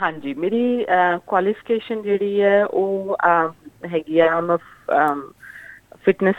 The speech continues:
ਟ੍ਰੇਨਰ। ਪਰਸਨਲ ਟ੍ਰੇਨਰ ਜਿਹਨੂੰ ਕਹਿੰਦੇ ਆ, I have done certificate four in fitness। ਅਹ, so ਮੈਂ ਦੋ ਸਰਟੀਫਿਕੇਟ ਕੀਤੇ ਹੋਏ ਆ ਫਿਟਨੈਸ ਦੇ ਵਿੱਚ, ਜਿਹਦੇ 'ਚ ਅਸੀਂ ਪੂਰੀ ਆਪਣੀ ਸਟੱਡੀ ਕਰਦੇ ਆ, ਅਹ, ਡਾਈਟ ਬਾਰੇ, ਹੈਲਦੀ ਈਟਿੰਗ ਬਾਰੇ ਤੇ ਐਕਸਰਸਾਈਜ਼ ਬਾਰੇ। So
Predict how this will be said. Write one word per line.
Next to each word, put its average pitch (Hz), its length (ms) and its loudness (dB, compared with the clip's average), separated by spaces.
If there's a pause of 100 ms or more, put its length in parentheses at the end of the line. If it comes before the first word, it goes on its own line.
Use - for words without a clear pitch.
ਟ੍ਰੇਨਰ। 190 460 4 (640)
ਪਰਸਨਲ 196 340 2
ਟ੍ਰੇਨਰ 175 360 2
ਜਿਹਨੂੰ 175 260 -4
ਕਹਿੰਦੇ 170 340 2
ਆ, 220 180 0 (160)
I 175 120 0
have 165 80 0
done 165 240 2
certificate 170 640 0
four 165 380 2
in 165 40 0
fitness। 165 500 0 (200)
ਅਹ, 147 240 2
so 156 380 2
ਮੈਂ 156 260 4
ਦੋ 160 160 2
ਸਰਟੀਫਿਕੇਟ - 540 -2
ਕੀਤੇ - 280 0
ਹੋਏ 143 240 2
ਆ 147 40 0
ਫਿਟਨੈਸ 147 460 -4
ਦੇ 151 80 6
ਵਿੱਚ, 147 220 -2
ਜਿਹਦੇ 175 280 2
'ਚ - 40 -10
ਅਸੀਂ 175 320 -4
ਪੂਰੀ 170 200 2
ਆਪਣੀ 147 400 2 (320)
ਸਟੱਡੀ 185 320 0
ਕਰਦੇ 151 460 -2
ਆ, 147 260 0
ਅਹ, 143 240 -2
ਡਾਈਟ 147 360 0 (100)
ਬਾਰੇ, 147 240 4
ਹੈਲਦੀ 147 320 -2
ਈਟਿੰਗ 156 400 -10
ਬਾਰੇ 143 260 0
ਤੇ 156 380 0
ਐਕਸਰਸਾਈਜ਼ 147 680 -2
ਬਾਰੇ। 143 260 4 (460)
So 160 240 6